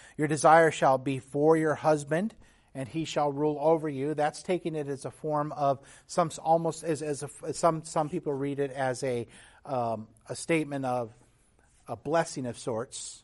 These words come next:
But in reality, this needs to be understood as a statement of judgment, a statement of curse. And this,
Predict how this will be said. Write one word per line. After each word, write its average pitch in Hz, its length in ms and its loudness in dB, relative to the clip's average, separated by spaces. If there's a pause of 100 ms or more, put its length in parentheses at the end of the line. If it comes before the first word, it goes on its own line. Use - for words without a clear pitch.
(120)
But 135 120 -12
in 143 40 -10
reality, 196 520 0
this 254 240 -12
needs 330 180 -12
to 214 80 -12
be 202 120 -4
understood 202 480 -4
as 139 180 -8
a 139 60 -10
statement 170 440 -6
of 110 100 -8
judgment, 131 580 -10 (880)
a 127 60 -12
statement 156 440 -2
of 113 140 -10
curse. 139 340 -6
And 135 140 -8
this, - 140 -16